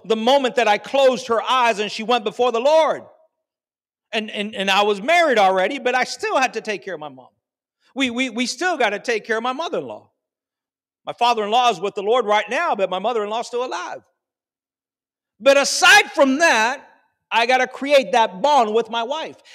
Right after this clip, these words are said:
And she had to leave her family and come to be with me. And I had to leave my family. Are you with me?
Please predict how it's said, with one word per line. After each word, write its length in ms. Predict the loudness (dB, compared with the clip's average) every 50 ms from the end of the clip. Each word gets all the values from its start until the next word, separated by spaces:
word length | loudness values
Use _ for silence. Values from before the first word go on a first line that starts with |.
| -2
And 160 | -2 -2 0 0
she 320 | -6 -6 -2 -2 -2 0
had 240 | 2 0 0 0 0
to 100 | -2 -2
leave 300 | -2 0 -2 -2 0 0
her 120 | 0 -2
family 520 | 0 -2 0 2 2 2 2 0 -2 -4 -6 -10 -16 -10 -8
and 140 | -8 -8
come 240 | -6 -6 -6 -6 -6 -6
to 120 | -12 -14
be 160 | -12 -12 -10
with 160 | -10 -10 -10
me. 240 | -10 -12 -14 -14 -16 _ _ _ _ _ _ _ _ _ _ _
And 100 | -4 -2
I 40 | 0
had 180 | 0 0 -2
to 80 | -4 -6
leave 160 | -8 -8 -10
my 180 | -10 -10 -12 -10
family. 320 | -12 -12 -14 -14 -16 _ _ _ _ _ _ _ _ _ _ _ _ _ _ _ _ _ _ _ _ _ _ _ _ _ _ _ _ _ _ _ _ _ _ _ _ _ _ _ _ _ _ _ _ _ _
Are 120 | -4 -4 -2
you 100 | 0 2
with 220 | 2 0 0 0
me? 200 | -6 -12 -14 -16